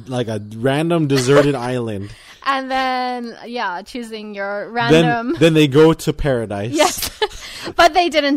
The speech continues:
Speaker 2: do that. They did the Love Exchange one. Um, and then, so, like, at the end, if you guys haven't watched this, um, so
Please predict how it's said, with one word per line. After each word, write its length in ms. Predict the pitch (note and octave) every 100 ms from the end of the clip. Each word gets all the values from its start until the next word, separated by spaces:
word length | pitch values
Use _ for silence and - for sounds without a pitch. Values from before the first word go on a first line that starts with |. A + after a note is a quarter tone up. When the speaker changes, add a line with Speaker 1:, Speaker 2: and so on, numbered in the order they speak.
| A3+
Speaker 2:
do 80 |
that. 220 | G#3+ G3+ G3+
They 160 | A3+
did 240 | A3 G#3+ A3
the 120 | A#3+
Love 300 | A3 G3 G3
Exchange 720 | F#3+ - - G3+ G3+ G3+ G3+
one. 340 | G3 F#3+ G3+ - _ _ _
Um, 300 | - B3 B3
and 240 | A3+ B3 B3
then, 480 | A#3+ A#3+ A#3 A3 A3+ _ _ _ _ _ - - _ _ _
so, 380 | - D4 C#4+ -
like, 240 | C#4 C#4 - -
at 220 | C#4+ D4+
the 220 | G#4 F4+ - -
end, 520 | A#3+ B3 C#4+ F#4+ F4
if 100 | -
you 60 | C#4
guys 200 | B3+ -
haven't 380 | C4+ C4+ B3
watched 560 | A3 A3 G#3 - - -
this, 1000 | A3+ A#3+ C4+ E4 G#4+ A4 - - - - -
um, 500 | A#3 A3+ A3 G3+ - _ _ _ _ _ _ _
so 260 | - G4